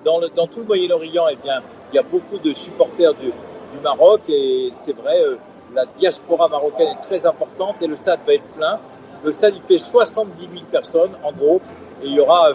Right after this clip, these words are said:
facile, euh, tranquille, euh, soixante mille, euh, soixante mille Marocains et ce sera pas, ce sera une, allez, une ambiance assez hostile. Et surtout,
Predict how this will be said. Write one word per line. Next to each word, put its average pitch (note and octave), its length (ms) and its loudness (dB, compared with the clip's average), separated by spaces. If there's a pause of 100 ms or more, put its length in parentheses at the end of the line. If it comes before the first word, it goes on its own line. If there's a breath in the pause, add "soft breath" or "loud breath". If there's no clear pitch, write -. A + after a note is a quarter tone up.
facile, F3+ 460 -2
euh, C3 180 2 (120)
tranquille, F3 460 -4
euh, C#3+ 140 6 (340)
soixante G3+ 460 0 (120)
mille, F#3 240 -8
euh, C3+ 200 2 (440)
soixante F3 460 -4 (100)
mille F3 180 -16
Marocains D#3+ 580 0
et C#3 60 -4
ce - 100 -18
sera C#3 140 -2
pas, E3+ 280 2
ce - 100 -20
sera D#3+ 140 4
une, D#3 280 0 (480)
allez, C3+ 180 0
une B2 160 -6
ambiance E3 400 -2
assez D#3+ 440 0 (480)
hostile. F#3+ 580 0 (360)
Et - 20 -10
surtout, - 440 -2